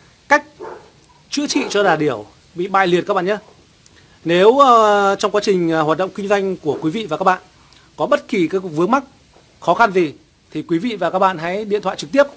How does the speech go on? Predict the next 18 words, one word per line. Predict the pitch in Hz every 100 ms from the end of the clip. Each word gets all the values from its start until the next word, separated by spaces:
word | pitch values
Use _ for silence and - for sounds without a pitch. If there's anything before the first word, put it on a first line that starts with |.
| - _ _ _ _ _ _ _
cho | - 208
mình | 185 170 113 _ _
theo | 180
số | 180 185
điện | 190
thoại | 185
hotline | 185 226 208 190
là | 156
không | 196
chín | 180 190
một | 202
hai | 175 190 - - - _ _ -
sáu | - 160
không | 220
không | 202 190
sáu | - 196
một | 175
một. | 165